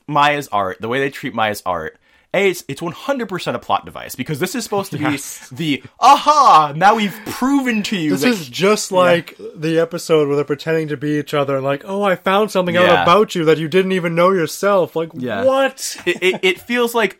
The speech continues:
Speaker 1: this is the thing we're throwing in your face so that now you can't say we're wrong
Speaker 2: Yeah.
Speaker 1: because she drew a cat, so she is Riley,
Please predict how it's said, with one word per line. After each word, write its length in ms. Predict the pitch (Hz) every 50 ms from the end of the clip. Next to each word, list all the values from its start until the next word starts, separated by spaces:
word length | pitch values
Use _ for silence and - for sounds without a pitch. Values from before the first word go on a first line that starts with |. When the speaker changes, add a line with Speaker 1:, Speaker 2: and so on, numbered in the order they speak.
| _ _ -
Speaker 1:
this 340 | 147 127 185 202 208 -
is 180 | 262 247 226 -
the 80 | - 214
thing 340 | 214 - 220 214 214 202 190
we're 100 | 160 165 175
throwing 420 | - - 170 175 190 202 214 220
in 80 | 214 208
your 100 | 196 185
face 340 | - - 233 220 202 175 -
so 100 | - 156
that 120 | 147 143 131
now 120 | 151 160
you 140 | 170 156 139
can't 380 | 143 - - - 190 202 - -
say 220 | - - 190 185 180
we're 180 | 170 170 165
wrong 540 | 143 156 190 208 202 165 143 131 131 131 131
Speaker 2:
Yeah. 180 | - 175 170 165
Speaker 1:
because 280 | 156 156 - 196 170 -
she 160 | - - 185 175
drew 280 | 151 - - 170 180 185
a 80 | 175
cat, 440 | 175 - - 202 190 185 170 156 -
so 140 | - 151 143
she 240 | - - 156 139 - -
is 300 | 147 151 160 175 175 185
Riley, 640 | 185 208 214 220 226 226 208 156 131 123 123 123